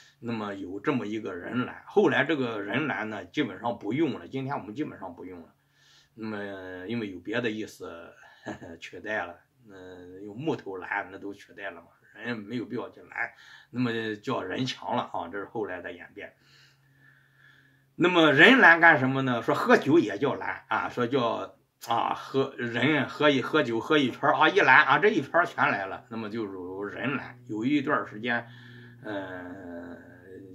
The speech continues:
这个兰字儿比较通，呃，常用。那么人呢，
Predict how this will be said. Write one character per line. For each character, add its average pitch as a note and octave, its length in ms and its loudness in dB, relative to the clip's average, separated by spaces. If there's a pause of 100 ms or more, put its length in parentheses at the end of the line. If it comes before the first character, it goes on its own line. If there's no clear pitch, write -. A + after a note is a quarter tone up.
这 C3+ 120 0
个 A2 80 -4
兰 G#2 240 -4
字 G#2+ 60 -2
儿 - 60 -8
比 B2 140 -6
较 F2+ 180 -6
通， B2 400 -2
呃， F#2+ 400 -10
常 A2 260 -6
用。 C#3 220 -2 (1900)
那 F#3+ 120 2
么 E3+ 100 6
人 D3+ 320 6
呢， G#3 80 8